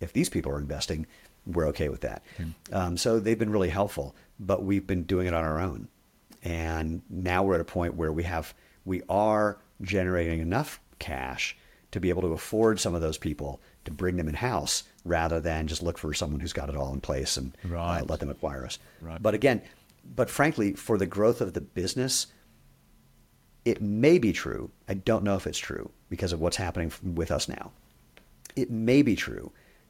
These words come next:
Speaker 1: that certain companies would be able to accelerate the growth that we're experiencing dramatically if they became our partners or if they acquired us.
Speaker 2: Hmm.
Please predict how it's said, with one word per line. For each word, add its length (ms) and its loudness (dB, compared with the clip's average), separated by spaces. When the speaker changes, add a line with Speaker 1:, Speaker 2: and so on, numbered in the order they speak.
Speaker 1:
that 320 2
certain 640 0
companies 640 -2
would 320 2
be 100 4
able 140 2
to 80 2
accelerate 640 2
the 80 -2
growth 280 0
that 80 -4
we're 140 -2
experiencing 760 -2
dramatically 1080 0
if 320 -4
they 240 2
became 300 -2
our 80 0
partners 400 0
or 60 -2
if 80 -6
they 120 0
acquired 380 0
us. 220 -6
Speaker 2:
Hmm. 120 -8